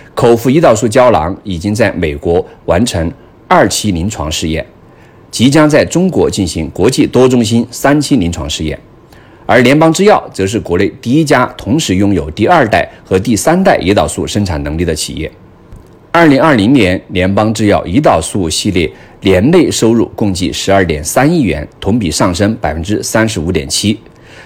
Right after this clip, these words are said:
其第三代肝精胰岛素注射液优乐灵于二零一七年年初顺利获得国家食品药品监督管理局总局批准生产。二零二零年营业收入约为四点零二亿元。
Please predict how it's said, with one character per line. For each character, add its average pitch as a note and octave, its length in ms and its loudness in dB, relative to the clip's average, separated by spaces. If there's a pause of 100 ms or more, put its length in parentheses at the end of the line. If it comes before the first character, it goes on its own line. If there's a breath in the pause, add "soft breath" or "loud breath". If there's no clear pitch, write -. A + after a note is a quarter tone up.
其 - 240 0
第 D3+ 200 4
三 F3+ 280 2
代 F3 280 2
肝 D#3 200 2
精 D#3 160 0
胰 A#2 80 0
岛 E2 160 0
素 - 340 -8
注 G#2 140 -4
射 F#2 120 0
液 F2 240 0 (320 loud breath)
优 E3 160 4
乐 G3 140 6
灵 E2 340 -4 (140)
于 F2+ 180 -4
二 A#2+ 200 0
零 F#2 120 0
一 A2 120 0
七 F3+ 220 0
年 E2+ 220 0
年 E2 200 -2
初 A2+ 280 -2 (160 loud breath)
顺 E3+ 320 2
利 G2 120 2
获 G2 180 0
得 D#2+ 180 0 (120)
国 F#2 180 0
家 A2+ 220 2
食 - 200 -4
品 F#2+ 140 -2
药 G2+ 140 2
品 D#2+ 180 -6
监 G2+ 160 -2
督 A2 80 2
管 F2 180 -2
理 E2 120 -2
局 - 340 -10
总 D#2 240 -4
局 F#2+ 320 -6
批 B2 180 0
准 F#2+ 140 -2
生 F#2+ 180 -4
产。 D#2 220 -6 (480 loud breath)
二 E3 200 4
零 C3 200 2
二 D#3+ 200 0
零 G2+ 200 0
年 D#2+ 260 0 (240 loud breath)
营 F#2 120 -2
业 A2+ 120 4
收 G2+ 240 0
入 G#2 200 0
约 F#2 160 0
为 D#2 200 -2
四 - 220 -2
点 D2+ 240 -4
零 D#2 140 -6
二 D#3+ 200 2
亿 D#2 60 -6
元。 C#2 260 -10